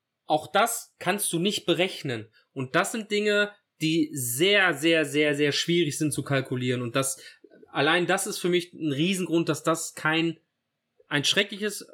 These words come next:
ein schrecklicher Unfall und ein, ein schreckliches Ereignis. Und ich glaube auch, dass du die Theorie irgendwie aufbauen willst, weil du vielleicht nicht in einer Welt leben willst,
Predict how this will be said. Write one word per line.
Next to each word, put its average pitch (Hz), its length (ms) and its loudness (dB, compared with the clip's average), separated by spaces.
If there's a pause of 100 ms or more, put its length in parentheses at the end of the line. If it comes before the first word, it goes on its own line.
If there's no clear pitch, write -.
ein 151 260 -6
schrecklicher 196 380 -2
Unfall 185 500 0
und 151 220 -4
ein, 143 240 -2
ein 143 220 -2
schreckliches 180 720 -2 (320)
Ereignis. 185 760 0
Und 143 400 -4 (580)
ich 143 120 -4
glaube 175 320 2
auch, 170 200 2
dass - 280 -4
du 160 160 0
die 151 180 0
Theorie 160 640 0
irgendwie 180 380 0
aufbauen 180 420 0
willst, 175 220 0
weil 156 80 2
du 151 80 0
vielleicht 156 260 0
nicht 185 220 -2
in 156 100 -2
einer 156 280 0
Welt 190 280 2
leben 175 300 2
willst, 170 360 4